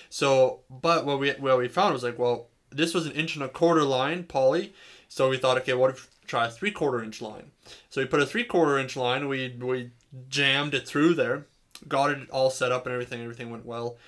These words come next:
and put a new pump in there for him, and it worked beautifully after that. Um, but that was just, that was one of those things where, like, prior to that, I never really dealt with sewer pumps.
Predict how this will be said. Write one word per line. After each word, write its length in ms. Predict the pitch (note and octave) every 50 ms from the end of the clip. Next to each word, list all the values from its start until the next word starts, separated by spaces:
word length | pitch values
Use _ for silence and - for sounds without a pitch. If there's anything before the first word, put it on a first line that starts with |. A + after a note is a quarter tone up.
| - - - _ _ -
and 400 | B2+ B2 B2 A#2+ A#2+ A#2 A#2 A#2
put 140 | - C#3 C3+
a 40 |
new 160 | C3 C3+ B2+ B2
pump 260 | B2+ C3+ C3 C3 C#3+
in 100 | C3+ B2+
there 140 | B2 B2 B2
for 240 | - - B2+ B2
him, 240 | B2 B2 B2 A#2+ - _ _ - _ _ _ _ _
and 380 | B2+ B2 A#2+ A#2 A2+ A2+ A2+ - _
it 160 | C3 B2+ A#2+
worked 240 | A#2 A2+ A2 A#2 A#2+
beautifully 440 | A#2+ A#2 A#2+ C3 C#3+ - - B2 A#2
after 300 | A#2 A#2 A#2 - - A#2+
that. 880 | A2 - - - - - _ - - - - _ _ _ _ _ -
Um, 640 | A#2+ A#2+ A#2 A#2 A2+ A#2 A#2 A#2 A2 A2+ A2+ - - - _ _ _ _ _ -
but 200 | C3+ B2+ C#3 C#3
that 180 | C#3 D3 E3+
was 160 | F#3 F3 C#3+
just, 240 | C#3 D3 C#3 - - -
that 140 | D3+ E3+
was 160 | G3 F#3 D#3 D3
one 160 | D3 D#3+ D#3
of 60 | D3+
those 140 | C#3+ C3+ -
things 180 | D3 D3+ C#3+
where, 160 | C#3 C3 C3 B2+
like, 340 | B2+ B2 B2 A#2+ - -
prior 340 | - - C#3 C3 C#3+ D#3 F3+
to 140 | F#3 - G#3+
that, 240 | G#3+ A#3 A3+ - - -
I 100 | D3 D3+
never 280 | D3 C#3+ C#3+ C#3+ D3+ D#3
really 240 | D3+ D#3 D3 D3
dealt 280 | C#3 B2 C3+ C3 C3 B2+
with 140 | B2+ A#2+ A#2
sewer 260 | - - B2+ B2+ B2
pumps. 380 | A#2 - - A2+ - - -